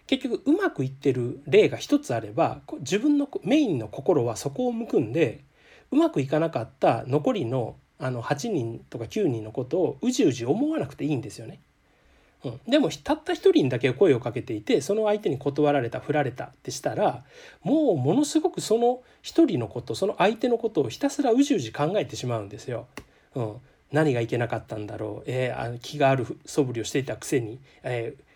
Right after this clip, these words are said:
腹が立つとか悔しい、うん、ショックだ、落ち込むみたいにね。うん。だけど、ね、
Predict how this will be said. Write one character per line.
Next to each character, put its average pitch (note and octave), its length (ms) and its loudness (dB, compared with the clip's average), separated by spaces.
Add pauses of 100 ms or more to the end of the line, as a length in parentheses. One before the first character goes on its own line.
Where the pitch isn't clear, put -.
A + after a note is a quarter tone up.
腹 C#3 240 4
が A#2+ 80 0
立 A#2 300 -10
つ D3 60 -18
と - 100 -14
か B2 100 -12
悔 C3 240 0
し B2 380 -8
い、 G#3+ 60 -16
う C3 60 -8
ん、 B2+ 160 -12
シ - 140 -6
ョ C#3+ 60 0
ッ - 80 -18
ク A#2+ 100 -6
だ、 A2+ 140 -10
落 C3 180 -4
ち - 20 -18
込 B2+ 100 -8
む B2 140 -6
み B2+ 140 -4
た B2 80 -4
い G#2 80 -6
に A2 100 -12
ね。 - 160 -12 (600)
う B2+ 60 -6
ん。 A2+ 160 -10 (480)
だ C#4 100 4
け C4+ 100 -2
ど、 D4+ 300 0 (400)
ね、 C4+ 260 -2